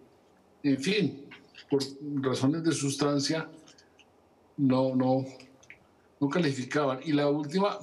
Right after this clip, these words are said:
porque no la mandó en inglés, cuando debía <laughs> mandarla en inglés. Esto, esto es muy curioso, esto es tremendamente curioso, esto es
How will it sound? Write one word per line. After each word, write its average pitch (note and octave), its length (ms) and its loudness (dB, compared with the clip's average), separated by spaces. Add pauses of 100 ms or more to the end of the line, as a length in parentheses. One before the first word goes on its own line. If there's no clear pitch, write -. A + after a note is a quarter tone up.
porque C#3+ 540 0
no D3+ 200 2
la F#3+ 240 -2 (120)
mandó C#3+ 420 2
en F#3 100 2
inglés, F#3+ 680 0 (680)
cuando C#3 240 4
debía D3 380 2 (180)
<laughs> - 180 -4
mandarla D3 520 2 (500)
en C#3 140 4
inglés. C#3+ 640 0 (880)
Esto, D#3 340 0 (100)
esto D3+ 280 -4
es D#3 160 -2
muy D3+ 180 2
curioso, - 600 -4
esto - 260 -4
es - 320 -4 (120)
tremendamente C3 680 -2
curioso, A2 640 0
esto C#3 300 -2
es - 320 -4